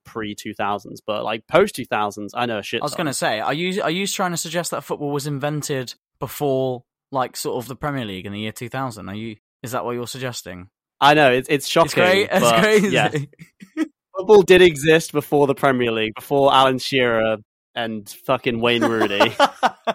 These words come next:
Speaker 1: Okay, so obviously my second thought was to go to, um, the Invincibles, 'cause I'm a big Arsenal fan,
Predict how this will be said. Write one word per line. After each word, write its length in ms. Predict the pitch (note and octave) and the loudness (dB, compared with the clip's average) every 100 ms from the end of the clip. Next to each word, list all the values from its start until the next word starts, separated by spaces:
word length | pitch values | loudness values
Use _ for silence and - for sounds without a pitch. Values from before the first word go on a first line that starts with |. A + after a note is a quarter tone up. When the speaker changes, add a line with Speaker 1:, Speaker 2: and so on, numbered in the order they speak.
| - - - _ _ _ _ _ - | -4 -8 -8 _ _ _ _ _ 0
Speaker 1:
Okay, 320 | F3 F3 A2+ | 0 2 -2
so 520 | A2 - C#3+ C#3 C#3 C#3 _ | -2 0 4 4 2 -2 _
obviously 540 | E3+ F3+ A3 F#3 E3+ D3 | 0 2 0 2 2 2
my 160 | C#3 | 0
second 420 | D3+ F3+ E3+ D#3 - | 2 2 2 0 0
thought 160 | C#3 | 0
was 120 | B2+ | 0
to 120 | - A#2+ | -4 -2
go 140 | B2+ | -2
to, 420 | A#2+ B2+ A2+ A2+ | -2 -4 -2 -2
um, 480 | A2+ A#2 A2 A2 A2 | 0 4 4 2 0
the 80 | A2 | -4
Invincibles, 640 | A2 B2 B2 - G#2 G2+ | -2 -4 -4 -8 -10 -10
'cause 100 | - | -8
I'm 100 | G#2+ | -6
a 60 | A2 | -4
big 220 | A2 G#2+ | -2 0
Arsenal 340 | G#2 G#2 G#2 | 0 -2 -8
fan, 460 | F#2 G2+ G2+ F#2+ | -8 -8 -8 -10